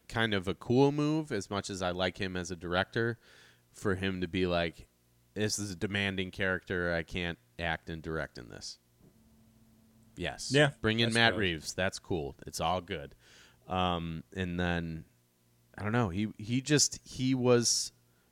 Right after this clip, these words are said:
Speaker 1: going to be, he showed flashes of brilliance, in my opinion,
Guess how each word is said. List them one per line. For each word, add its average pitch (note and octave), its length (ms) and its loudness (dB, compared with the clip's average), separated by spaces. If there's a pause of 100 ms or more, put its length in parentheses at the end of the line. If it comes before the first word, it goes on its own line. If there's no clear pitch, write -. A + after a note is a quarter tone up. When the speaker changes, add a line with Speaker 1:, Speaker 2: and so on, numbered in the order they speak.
(300)
Speaker 1:
going B2+ 500 6
to - 160 -4
be, F#2 380 0
he F2+ 160 -2
showed A#2 400 2
flashes G#2 440 -4
of F2 140 -8
brilliance, E2 380 -6
in - 80 -12
my E2 80 -6
opinion, C#2 420 -16